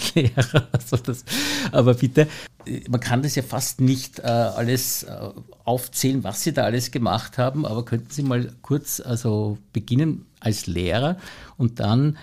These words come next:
ist bei Ihnen gleich die Idee aufgekommen, dass Sie sagen, ja, Sie wollen an die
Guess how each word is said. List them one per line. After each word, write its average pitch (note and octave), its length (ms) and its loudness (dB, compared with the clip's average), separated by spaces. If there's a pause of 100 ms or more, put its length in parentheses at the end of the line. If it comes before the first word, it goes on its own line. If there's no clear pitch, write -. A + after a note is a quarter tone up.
(260)
ist E3+ 300 -6
bei A#2 80 2
Ihnen B2+ 160 2
gleich A#2 280 0
die C#3 120 4
Idee B2 280 2
aufgekommen, B2+ 680 -2
dass B2+ 120 -2
Sie C3+ 80 -4
sagen, A#2+ 260 0
ja, B2 60 4
Sie B2 160 2
wollen A2+ 380 4
an A#2 120 2
die A#2+ 140 -4